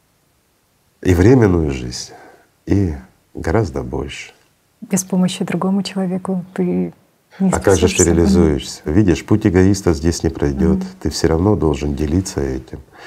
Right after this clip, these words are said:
Speaker 1: для того, чтобы приобретать больше. А для того, чтобы делиться, ну, естественно, ты должен что-то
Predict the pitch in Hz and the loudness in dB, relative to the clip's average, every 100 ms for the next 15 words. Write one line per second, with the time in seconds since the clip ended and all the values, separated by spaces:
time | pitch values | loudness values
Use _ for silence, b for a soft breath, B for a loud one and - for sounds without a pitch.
0 | B B 73 78 76 80 - - - 76 | B B -4 -4 -2 -2 0 -2 -2 -2
1 | 71 73 73 65 73 69 - 69 67 76 | -2 -4 -4 -4 -4 -4 -6 -8 -6 -4
2 | 80 82 - 80 76 73 73 87 - 67 | 0 0 0 0 0 -2 0 -2 -2 -10
3 | - _ B B B B 78 73 65 69 | -10 _ B B B B -4 -4 -4 -6
4 | 67 - 101 - 80 78 73 78 71 76 | -8 -2 -2 0 -4 -4 -4 -4 -4 -6
5 | - 78 73 | -6 -6 -4